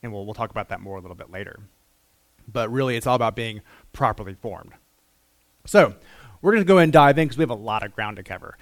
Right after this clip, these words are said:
but I'm really excited, and I hope you are too. And if you're not excited, you're here. You can't go anywhere, so it doesn't really matter. So, so the first, uh, type of prayer,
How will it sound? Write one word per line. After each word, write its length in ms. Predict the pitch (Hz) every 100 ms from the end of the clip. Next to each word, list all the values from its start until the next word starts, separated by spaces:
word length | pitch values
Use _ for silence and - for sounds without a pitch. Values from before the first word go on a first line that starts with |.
| -
but 100 | 110
I'm 160 | 110 104
really 240 | 113 101
excited, 480 | 95 - 101 90 85
and 100 | 98
I 60 | 107
hope 220 | 104 104
you 100 | 104
are 100 | 95
too. 140 | -
And 80 | 117
if 80 | 110
you're 60 | 127
not 100 | 208
excited, 480 | - 101 104 107 - - _
you're 140 | 185 190
here. 280 | 196 131 87
You 160 | 131
can't 240 | 156 156 151
go 80 |
anywhere, 360 | 185 117 90 104
so 280 | - 117 120
it 40 |
doesn't 160 | 135 123
really 120 | 127
matter. 300 | 131 120 87 98 _ - - - -
So, 420 | - 165 127 107 - - - _ _ _ _ _ _ -
so 340 | 190 175 143 135
the 340 | - 156 185
first, 600 | - 233 294 330 - - - -
uh, 180 | - 151
type 360 | - 165 175 165
of 160 | 151
prayer, 560 | - 165 151 123 120